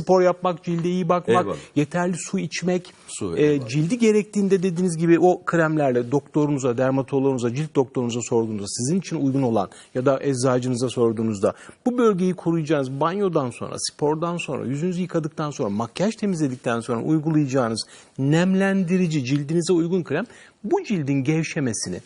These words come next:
Speaker 1: aşağı doğru sarkmasını, torbalanmasını kozmetik olarak öncelikle, ardından da fonksiyonel olarak sizi zorlamaz. Çünkü bu cilt aşağı doğru inmeye başladığında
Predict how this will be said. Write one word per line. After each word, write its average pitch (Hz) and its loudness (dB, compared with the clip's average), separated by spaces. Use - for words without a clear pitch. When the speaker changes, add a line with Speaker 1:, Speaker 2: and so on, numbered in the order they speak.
Speaker 1:
aşağı 226 -2
doğru 185 2
sarkmasını, 104 -6
torbalanmasını 151 0
kozmetik 147 -2
olarak 104 2
öncelikle, 98 -4
ardından 196 -4
da 220 -4
fonksiyonel 160 -6
olarak 151 -2
sizi 156 -6
zorlamaz. 131 2
Çünkü 147 2
bu 196 2
cilt 233 0
aşağı 240 -4
doğru 170 4
inmeye 151 0
başladığında 123 -2